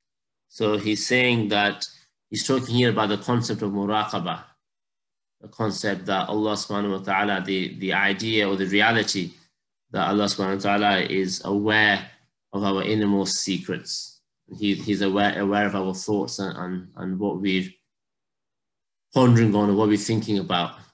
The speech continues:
Now, this, of course, is a, this is an essential attribute for both the Muslim and also for the caller to God. One of the, the, the secrets to mention about Surah Luqman. Surah Luqman is,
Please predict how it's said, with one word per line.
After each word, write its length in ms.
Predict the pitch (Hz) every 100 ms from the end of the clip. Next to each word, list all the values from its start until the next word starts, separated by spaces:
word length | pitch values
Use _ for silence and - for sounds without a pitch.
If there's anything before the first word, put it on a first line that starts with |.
| _ -
Now, 100 | 104
this, 220 | 131 135
of 120 | 117
course, 200 | 135 117
is 120 | 113
a, 200 | 107 -
this 200 | 120 123
is 20 | 123
an 140 | 113
essential 520 | 104 135 123 123 - -
attribute 640 | 120 120 107 104 120 123 - - _ _
for 80 | 98
both 220 | 110 110
the 80 | 104
Muslim 720 | 110 120 120 110 120 123 123 - _ _ _ -
and 180 | 110 107
also 280 | 113 110 104
for 140 | 98
the 100 | 98
caller 280 | - 104 98
to 120 | 98
God. 300 | 85 90 85 - _ _ _ _ _ _ _ _ _ _ _ _ _
One 240 | 117 123
of 80 | 123
the, 120 | 117
the, 180 | 104 107
the 340 | 101 110 104 -
secrets 400 | - 123 113 110
to 80 |
mention 240 | 110 104 101
about 160 | 98
Surah 240 | 92 107 101
Luqman. 560 | 95 98 101 101 92 - _ _ _ _ _
Surah 320 | - 117 113
Luqman 540 | 107 107 113 120 113 -
is, 440 | 98 95 90 -